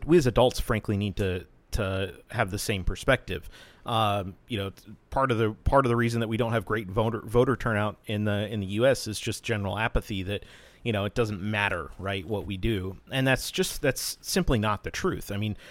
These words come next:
even just take the, the environmental impacts of all of us being indoors for the last two months. You know, we had a hole in the ozone layer that, that closed up. Animals have been, you know, out and thriving in, in national parks, and, uh, pollution in Venice is, uh,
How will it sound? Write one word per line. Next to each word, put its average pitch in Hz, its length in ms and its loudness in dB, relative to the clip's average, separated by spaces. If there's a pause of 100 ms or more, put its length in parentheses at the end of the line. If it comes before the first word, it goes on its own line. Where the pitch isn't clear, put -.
(240)
even 131 180 -2
just 117 160 -4
take 127 220 -2
the, 117 520 6 (140)
the 135 100 2
environmental 120 540 4
impacts 110 440 0
of 98 360 -6
all 120 140 4
of 110 60 4
us 113 140 2
being 110 220 2
indoors 110 420 2
for 104 60 -2
the 92 120 -6
last 90 300 -6
two 98 160 -6
months. - 480 -10
You 113 140 -6
know, 104 80 -2
we 110 100 -2
had 95 80 -4
a 95 60 0
hole 120 280 4
in 120 60 4
the 117 120 4
ozone 113 340 4
layer 92 240 -2
that, 95 120 -4 (140)
that 104 220 -6
closed 101 360 -4
up. 95 200 -6 (320)
Animals 127 460 4
have 110 120 2
been, 101 380 0
you 117 100 -4
know, 101 120 0
out 104 340 0
and 104 200 -4
thriving 107 540 2
in, 98 240 -2
in 113 180 -2
national 107 400 0
parks, - 440 -2
and, 98 100 -4 (480)
uh, 110 380 0
pollution 135 720 4
in 120 260 0
Venice 131 460 4
is, 110 320 -4
uh, 113 360 0